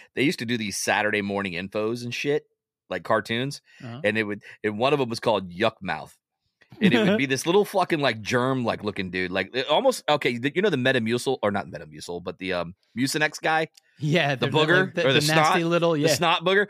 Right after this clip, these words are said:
Speaker 1: Well, he looked like that, but he was a walking version of that, like, with skinnier legs. And he'd go, "They call me Yuck Mouth 'cause I don't brush." It was a black dude,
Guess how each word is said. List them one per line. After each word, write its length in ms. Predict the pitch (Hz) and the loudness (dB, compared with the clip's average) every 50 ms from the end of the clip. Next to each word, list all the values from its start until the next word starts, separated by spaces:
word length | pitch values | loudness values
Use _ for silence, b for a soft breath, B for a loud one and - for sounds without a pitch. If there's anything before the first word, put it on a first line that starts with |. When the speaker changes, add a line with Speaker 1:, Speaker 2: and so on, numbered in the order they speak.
| B B B | B B B
Speaker 1:
Well, 80 | 160 | 2
he 140 | 165 208 214 | 4 4 4
looked 260 | 208 220 247 285 277 | 4 6 4 4 4
like 220 | 220 208 196 180 156 | 4 2 2 4 4
that, 240 | 180 190 175 147 135 | 4 2 2 2 2
but 80 | 143 | 2
he 80 | 143 143 | 2 2
was 100 | 139 143 | 2 2
a 60 | 139 | 2
walking 440 | 135 143 156 170 - - 156 139 127 | 2 2 2 2 2 0 -2 -2 0
version 380 | 127 139 147 147 135 143 127 | 2 4 4 4 2 0 0
of 120 | 110 95 98 | 0 0 2
that, 220 | 101 95 95 95 | 2 2 2 2
like, 140 | 101 104 101 | 0 -2 -2
with 120 | 98 95 | -2 -4
skinnier 360 | - - 127 120 120 107 110 110 | -6 -4 -4 -2 0 0 0 0
legs. 320 | 110 117 123 135 139 - B B B B B B | 2 2 0 0 -2 -6 B B B B B B
And 100 | 113 139 | -2 -2
he'd 100 | 139 123 | 0 0
go, 200 | 113 92 90 - B B B | 0 0 -2 -4 B B B
"They 260 | B 104 104 101 101 98 - | B 0 2 2 0 0 0
call 320 | 127 123 123 123 123 117 | -2 0 0 0 0 0
me 320 | 104 104 110 104 98 92 104 | -2 -4 -4 -6 -4 -2 0
Yuck 160 | 135 147 - - - | 0 0 0 -2 -6
Mouth 400 | 110 127 123 101 82 69 - - _ _ _ _ _ - | -4 -2 0 0 0 -2 -6 -8 _ _ _ _ _ -2
'cause 200 | 143 123 107 85 | -2 -2 -2 -4
I 40 | |
don't 360 | - - 147 147 143 131 107 - | -4 -2 -2 -2 -2 -4 -4 -2
brush." 600 | 147 135 135 160 185 180 156 - - - - - B B B B | 0 2 4 4 4 2 2 0 -2 -4 -6 -8 B B B B
It 80 | - 156 | -2 0
was 100 | 170 147 | 0 0
a 60 | 135 | 0
black 340 | 110 151 185 214 233 - - | 0 2 2 2 0 0 0
dude, 260 | 151 139 131 120 - | 0 2 2 2 0